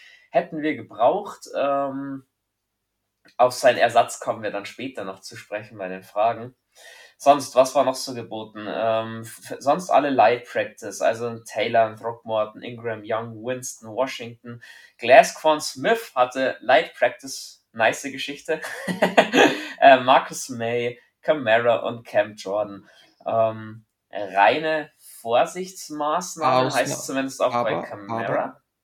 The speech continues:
Speaker 2: genau, weil da ist jetzt, wurde downgraded von Limited Practice am Mittwoch zu, hat nicht trainiert am Donnerstag. Ähm, muss man schauen, sie meinen, es ist nur eine Vorsichtsmaßnahme. Rippen ist jetzt,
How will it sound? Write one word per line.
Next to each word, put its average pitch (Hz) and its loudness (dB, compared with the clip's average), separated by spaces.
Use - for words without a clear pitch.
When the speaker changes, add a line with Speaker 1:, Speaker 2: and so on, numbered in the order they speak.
Speaker 2:
genau, 120 -4
weil 120 -2
da 127 -4
ist 131 -6
jetzt, - -10
wurde 120 -6
downgraded 123 -6
von 117 -6
Limited 139 -4
Practice 127 -8
am 113 -6
Mittwoch 131 -10
zu, 117 -6
hat 127 -8
nicht 139 -10
trainiert 117 -8
am 110 -10
Donnerstag. - -10
Ähm, 113 -6
muss 117 -8
man 120 -6
schauen, 120 -6
sie - -10
meinen, 117 -4
es 117 -10
ist 113 -14
nur 113 -4
eine 110 -10
Vorsichtsmaßnahme. 117 -8
Rippen 156 -2
ist - -8
jetzt, - -14